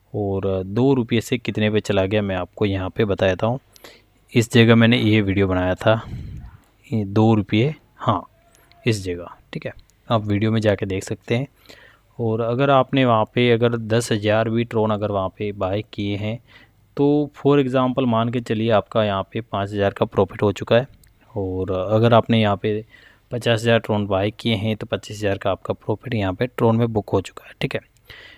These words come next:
दूसरा एक मैंने ऑप्शंस दिया था वे,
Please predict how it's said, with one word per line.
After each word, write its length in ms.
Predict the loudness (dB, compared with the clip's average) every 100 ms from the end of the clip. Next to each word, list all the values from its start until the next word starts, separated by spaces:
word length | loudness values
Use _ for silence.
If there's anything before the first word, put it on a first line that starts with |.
| _ _ _ 2
दूसरा 280 | 4 6
एक 300 | 6 4 2
मैंने 260 | 4 6 6
ऑप्शंस 360 | 4 4 0 4
दिया 240 | 4 4
था 220 | 2 -2 -2 -8 -20 -16 -6
वे, 440 | -4 -4 -2 -2